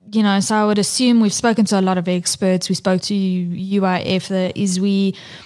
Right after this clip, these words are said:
and the like, and there are lawyer, labor lawyers like Paul who we can hit up. But, I mean, did Paul mention any, I'm wondering, did he mention any specific things that we need to do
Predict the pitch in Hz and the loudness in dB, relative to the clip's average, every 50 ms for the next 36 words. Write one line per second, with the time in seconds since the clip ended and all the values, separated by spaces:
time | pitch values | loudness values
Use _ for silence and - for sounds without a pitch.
0 | - _ _ - - 202 202 202 196 190 190 196 196 185 180 180 196 190 190 190 | -20 _ _ -2 2 2 4 4 4 4 4 2 2 2 2 2 2 2 2 2
1 | - 196 202 208 196 190 185 185 185 185 185 185 180 175 185 196 190 190 190 190 | 4 4 4 4 4 4 4 4 4 2 2 2 2 2 2 2 2 2 2 2
2 | 185 185 185 180 180 170 - 185 185 180 175 175 - - - 226 214 208 202 196 | 2 2 2 2 0 0 -2 -2 0 0 0 -2 -4 -4 -4 0 2 2 2 2
3 | 185 151 180 190 180 180 180 170 - 185 180 175 - - - - - - - _ | 2 2 0 0 0 0 -2 -2 -2 0 -2 -2 -2 -6 -16 -20 -20 -20 -20 _
4 | _ - - - 208 220 208 - - 233 220 190 170 - - - 190 185 180 180 | _ -16 -8 -4 0 0 0 0 0 0 0 0 -2 -4 -4 -4 -2 -2 -2 -4
5 | - - - - _ _ _ _ _ _ _ _ _ _ _ - - 202 202 202 | -6 -8 -16 -16 _ _ _ _ _ _ _ _ _ _ _ -6 -2 0 2 4
6 | 202 202 196 - - - 208 180 - - 226 220 214 208 196 196 202 202 185 - | 4 4 2 0 -2 -4 -6 -4 -2 0 2 4 4 4 6 4 4 4 4 2
7 | 220 208 190 - 196 196 196 190 190 185 185 190 - _ _ _ _ - 196 196 | 2 0 2 2 2 2 4 4 2 2 0 0 -4 _ _ _ _ 0 2 2
8 | 196 196 196 190 190 185 180 180 180 180 190 190 185 185 185 185 - 208 196 196 | 4 4 2 2 2 2 0 0 0 0 2 2 2 2 0 0 0 -2 -2 0
9 | 185 185 185 185 180 - - - 175 - 180 175 190 170 - - 185 185 175 175 | 0 2 2 2 0 -2 -4 -6 -6 -6 -6 -6 -8 -8 -6 -4 -2 -2 -2 -2
10 | 175 170 175 180 185 180 180 175 165 - - - - 170 165 165 - 202 214 208 | -4 -4 -2 0 0 0 0 0 -2 -4 -4 -4 -6 -6 -6 -6 -4 0 0 2
11 | 202 196 190 190 185 185 | 2 2 2 2 2 0